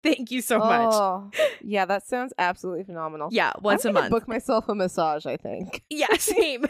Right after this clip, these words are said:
Speaker 2: <laughs> Go for
Speaker 1: I read
Speaker 2: that.
Speaker 1: that and I was like, "Yeah, I got benefits, bro." <laughs>
Speaker 2: Yeah.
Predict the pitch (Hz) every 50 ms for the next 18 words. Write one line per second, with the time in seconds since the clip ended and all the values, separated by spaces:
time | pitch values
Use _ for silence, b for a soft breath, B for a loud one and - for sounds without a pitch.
0 | 508 480 494 - - - 208 208 - 247 262 285 - - 247 254 - 320 330 359
1 | 370 349 - 294 247 226 226 226 226 - 233 214 202 190 180 - _ _ _ -
2 | 196 - - 233 277 330 320 233 196 190 208 - 277 302 - - 208 254 302 311
3 | - 180 - - - - 143 - 208 - _ - 359 - - - - _ - 453
4 | _ - - - - - - 233 247 220 190 160